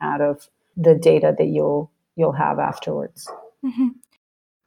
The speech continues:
Speaker 2: I know that some students that are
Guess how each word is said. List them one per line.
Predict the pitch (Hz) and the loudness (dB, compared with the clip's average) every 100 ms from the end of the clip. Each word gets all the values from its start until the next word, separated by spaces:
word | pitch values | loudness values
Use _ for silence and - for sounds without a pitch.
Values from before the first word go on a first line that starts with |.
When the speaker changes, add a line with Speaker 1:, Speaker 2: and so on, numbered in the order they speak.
| _ | _
Speaker 2:
I | 285 | -2
know | 262 269 | 2 2
that | 302 330 285 - | 4 4 4 -4
some | - 254 254 | -4 0 0
students | 233 247 226 226 214 - - | 0 0 2 2 2 -2 -8
that | 226 214 214 | -2 0 0
are | - 202 202 202 | -2 0 0 -2